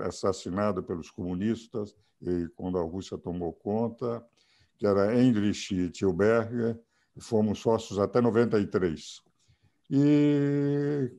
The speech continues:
quando eu tocava piano, porque eu deixei de tocar piano,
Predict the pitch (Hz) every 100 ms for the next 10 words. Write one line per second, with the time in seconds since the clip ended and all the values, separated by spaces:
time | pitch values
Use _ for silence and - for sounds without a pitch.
0 | - 131 135 127 139 135 123 113 90 82
1 | - _ _ _ - 107 110 107 98 92
2 | 85 80 80 73 101 - 139 - - 101
3 | 131 117 110 117 120 127 87 - _ _
4 | _ _ _ 104 98 98 - 117 104 98
5 | 98 87 107 95 - 104 117 127 117